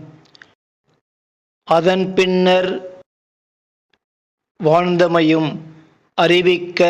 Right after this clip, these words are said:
அறிகின்றோம். இப்பொய் உலகரோடு வாழ்ந்த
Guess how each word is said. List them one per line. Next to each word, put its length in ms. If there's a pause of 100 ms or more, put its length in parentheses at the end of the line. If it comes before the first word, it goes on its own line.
(260)
அறிகின்றோம். 840 (4000)
இப்பொய் 580 (100)
உலகரோடு 840 (380)
வாழ்ந்த 480